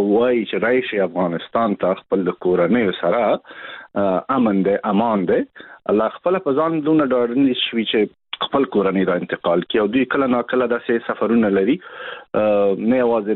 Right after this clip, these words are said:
دی، بلکې ما داسې هم واورېدل چې په تېره هفته کې، م، ښاغلی حقاني هم، په پټه، البته برالا سفر نه و، حتی د ویزې مسله نه ده مطرح شوې. نو تللی دی وزیرستان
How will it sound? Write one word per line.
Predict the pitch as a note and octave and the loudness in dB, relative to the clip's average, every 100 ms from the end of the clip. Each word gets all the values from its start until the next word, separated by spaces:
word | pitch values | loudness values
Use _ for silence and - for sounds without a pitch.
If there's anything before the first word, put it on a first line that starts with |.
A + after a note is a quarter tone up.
| G2 | 0
دی، | C#3+ F#3 | 0 0
بلکې | D#3+ - C3+ B2 A#2 A#2 | -2 0 2 2 2 0
ما | A2 A2+ | 0 0
داسې | A2 A2 C3 | -2 -4 -2
هم | C#3 C3 | 2 2
واورېدل | C3 B2+ A#2+ A2+ | 2 2 0 -2
چې | - - | -10 -12
په | F#2+ | -2
تېره | A2+ G#2 | 0 2
هفته | - - - | 0 -4 -2
کې، | A#2 A2 - - _ - | -2 -2 -6 -16 _ -4
م، | F#2+ F#2 F#2 F2+ G#2 | 0 2 2 0 0
ښاغلی | F#2+ G#2 G2 | 0 0 0
حقاني | G#2+ - G#2+ C3+ F3 | -4 -2 0 0 0
هم، | F#3 G#2+ _ _ - F#2 F#2 F#2 F2+ F2+ - | 0 -2 _ _ -6 -2 2 2 2 -2 -4
په | G2+ - | -6 -4
پټه، | - E2+ E2 | -2 0 0
البته | E2 E2+ F#2 F#2+ - E2+ - F2+ F2+ D2+ D2+ F2 F#2 | 0 0 0 0 0 -4 -4 -4 -4 -4 -2 0 0
برالا | F2+ F2+ G2+ - | 0 0 0 -2
سفر | F2+ F#2+ F2+ A2 | -4 -2 0 0
نه | C#3+ | 2
و، | D3 - - - - | -2 -6 -20 -14 -6
حتی | F#2+ G2+ | -4 -2
د | F#2 F#2+ | -2 0
ویزې | F#2+ G2+ A#2+ A2+ | 0 2 2 0
مسله | A2+ A2+ B2 | -2 -2 0
نه | B2 | 0
ده | B2+ | 0
مطرح | B2 B2+ C3 - | -2 -4 -6 -2
شوې. | D3+ F#3+ _ _ _ _ _ _ _ G#2+ A2 | -2 -2 _ _ _ _ _ _ _ 0 2
نو | G#2+ G2+ F#2+ F2+ F2+ - | 2 2 0 -2 -8 -2
تللی | B2 B2+ A#2+ | 0 0 0
دی | B2 | 0
وزیرستان | A2 A2 A2 - A#2 | 0 0 -2 -2 -2